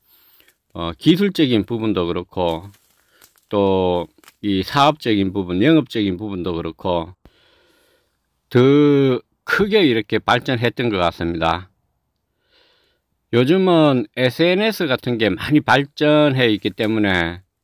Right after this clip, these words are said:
어, 충분히 이런 것들을 활용하면은 홍보를 한다든지 그 유통에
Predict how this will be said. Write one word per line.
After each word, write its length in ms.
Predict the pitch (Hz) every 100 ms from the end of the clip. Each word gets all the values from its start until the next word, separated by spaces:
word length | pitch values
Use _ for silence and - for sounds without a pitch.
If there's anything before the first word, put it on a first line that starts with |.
| _ _ _ _ _ _ _ _ - _ -
어, 280 | 90 87 85
충분히 480 | - 202 180 151 123
이런 260 | 151 160
것들을 340 | 135 - 104 98
활용하면은 1040 | 120 120 120 117 113 101 87 85 78 87 _ _ _ -
홍보를 420 | 117 117 151 139
한다든지 880 | 104 107 104 101 98 87 87 80 87 92 _ _ _ _ _ _ _ _
그 300 | 92 87 87 92
유통에 800 | 151 - 127 110 92 82 85